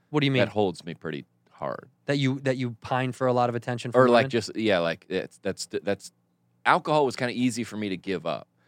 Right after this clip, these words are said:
Speaker 2: There's a guy in rehab that was, like, addicted to cocaine.
Speaker 1: Mm-hmm.
Speaker 2: And he was like, and he said,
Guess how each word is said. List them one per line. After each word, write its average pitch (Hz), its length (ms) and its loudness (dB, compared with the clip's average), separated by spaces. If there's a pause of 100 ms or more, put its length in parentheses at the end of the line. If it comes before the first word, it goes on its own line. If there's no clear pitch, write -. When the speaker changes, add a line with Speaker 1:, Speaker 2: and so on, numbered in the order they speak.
(120)
Speaker 2:
There's 117 160 0
a 120 40 -4
guy 120 120 4
in 104 80 -2
rehab 104 340 -2
that 90 80 -4
was, 87 120 -8
like, 85 100 -8
addicted 85 380 -8
to 85 60 -12
cocaine. 82 560 -10 (140)
Speaker 1:
Mm-hmm. 120 260 -6
Speaker 2:
And 120 100 -4
he 117 80 -4
was 98 140 -8
like, 78 260 -8 (2250)
and 117 100 -4
he 127 120 -2
said, 127 320 -8